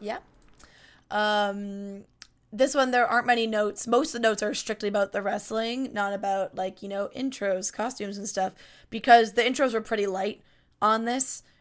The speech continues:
It was just, like, some music, some cool lights,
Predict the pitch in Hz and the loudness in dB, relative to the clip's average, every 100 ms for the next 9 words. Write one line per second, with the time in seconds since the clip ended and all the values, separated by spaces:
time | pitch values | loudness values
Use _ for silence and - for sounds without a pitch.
0 | - 220 220 208 226 214 - - 240 247 | -6 -4 -2 2 2 2 -4 -4 -4 -2
1 | 262 247 254 - 233 214 226 214 214 208 | -2 0 -2 -2 -8 -6 -4 -2 -2 -2
2 | 208 - | -4 -4